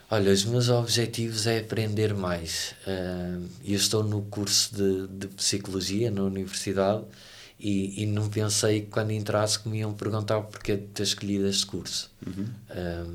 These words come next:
Speaker 1: e o que é que eu queria seguir. Ah, o porquê de ter escolhido, eu sei muito bem, ah, porque tenho curiosidade de como é que nós, enquanto ser humano, funcionamos assim de forma mais, mais profunda.
Speaker 2: Uhum.
Speaker 1: Tentar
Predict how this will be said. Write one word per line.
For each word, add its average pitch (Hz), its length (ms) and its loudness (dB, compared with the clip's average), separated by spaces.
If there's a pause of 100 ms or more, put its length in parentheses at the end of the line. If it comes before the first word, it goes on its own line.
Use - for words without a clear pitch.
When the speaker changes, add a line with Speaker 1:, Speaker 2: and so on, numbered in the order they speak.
(440)
Speaker 1:
e 104 140 4
o 101 40 0
que 110 120 4
é - 20 0
que - 120 -2
eu 101 40 -4
queria 110 320 0
seguir. 90 540 0 (320)
Ah, 85 400 -4 (400)
o 104 100 -6
porquê 123 420 6
de 123 100 4
ter 120 180 0
escolhido, 127 560 -2 (180)
eu 104 80 0
sei 110 180 2
muito 104 360 -2
bem, 110 240 0 (480)
ah, 101 240 2
porque - 160 -10
tenho 104 220 0
curiosidade 104 840 4 (100)
de - 120 -8
como 104 200 -6
é 104 80 2
que 104 180 -6
nós, 104 560 0 (320)
enquanto 104 340 -2
ser 104 200 2
humano, 101 340 0
funcionamos 95 760 -2
assim 92 380 -6 (360)
de - 80 -8
forma 98 420 0
mais, 92 680 -2 (160)
mais 92 300 -6
profunda. 120 600 -6 (340)
Speaker 2:
Uhum. 107 380 -4
Speaker 1:
Tentar 110 560 4